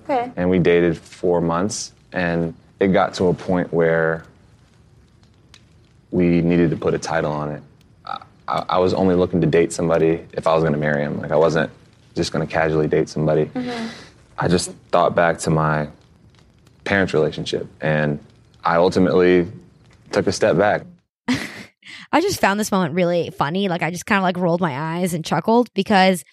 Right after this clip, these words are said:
Speaker 3: you know, he said his last relationship was, like, four months and that it ended because he had to, they had, they got to a point where they needed to label the relationship,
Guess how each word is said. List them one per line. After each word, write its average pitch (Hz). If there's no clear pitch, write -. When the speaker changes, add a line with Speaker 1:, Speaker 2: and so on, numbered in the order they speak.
Speaker 3:
you 180
know, 196
he 196
said 190
his 180
last 180
relationship 180
was, 165
like, 151
four 185
months 175
and 196
that 175
it 185
ended 190
because 180
he 185
had 170
to, 175
they 180
had, 180
they 185
got 180
to 180
a 175
point 170
where 170
they 175
needed 175
to 175
label 170
the 175
relationship, 165